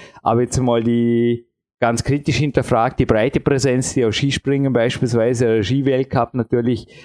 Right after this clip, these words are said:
in der Öffentlichkeit hat, hat das Klettern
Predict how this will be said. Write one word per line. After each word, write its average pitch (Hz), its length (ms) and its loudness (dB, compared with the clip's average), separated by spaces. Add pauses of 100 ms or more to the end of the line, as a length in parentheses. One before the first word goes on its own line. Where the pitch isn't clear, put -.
(300)
in 127 240 0
der 113 100 2
Öffentlichkeit 127 720 -2
hat, 120 200 -2
hat 110 120 -2
das 113 220 -6
Klettern 117 640 -2